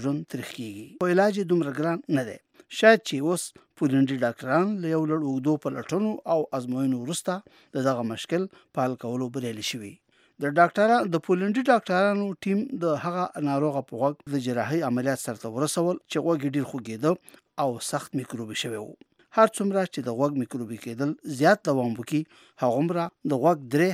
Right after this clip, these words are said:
حساس هډوکي چې ایر ډرم یا د غوږ د پردې، هیمر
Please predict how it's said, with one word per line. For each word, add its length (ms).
حساس 480
هډوکي 360
چې 60
ایر 200
ډرم 200
یا 160
د 100
غوږ 200
د 120
پردې، 300
هیمر 300